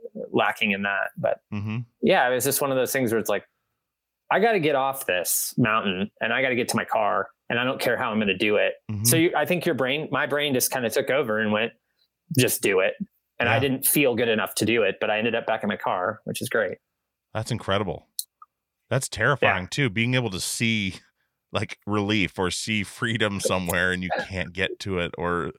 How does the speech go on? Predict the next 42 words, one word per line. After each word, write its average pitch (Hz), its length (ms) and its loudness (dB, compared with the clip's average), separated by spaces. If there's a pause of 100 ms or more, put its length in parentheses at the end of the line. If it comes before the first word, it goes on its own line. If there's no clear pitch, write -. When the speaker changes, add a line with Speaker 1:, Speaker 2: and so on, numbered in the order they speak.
(160)
Speaker 2:
God, 117 320 -8
Speaker 1:
No. 117 520 0 (460)
Speaker 2:
such - 400 -2
a 101 80 2
Speaker 1:
Yeah, 156 240 4
and 156 100 -2
Speaker 2:
mind 127 200 0
melter. 82 420 -8 (580)
Speaker 1:
it, 170 220 4
it 175 180 2
totally 202 360 4
plays 160 480 2
with 139 220 2
your 127 160 2
sense, - 720 0
your 131 160 4
senses, 143 540 0 (160)
uh, 110 300 2
when 123 300 2
you're, 117 360 2
when 127 180 2
you're 120 160 2
looking 131 320 0
at 120 160 -2
the 113 60 2
map 135 400 -2
and 120 100 0
you're 117 100 2
like, 110 240 -2 (640)
"Okay, 120 560 2 (180)
I 117 80 2
only 139 200 0
have 127 240 -2
five 131 280 0
miles 120 340 -2
to - 80 2
go," 92 260 4
which 117 220 0
really 202 240 4
isn't 123 240 2
that 95 200 0
far. - 260 -4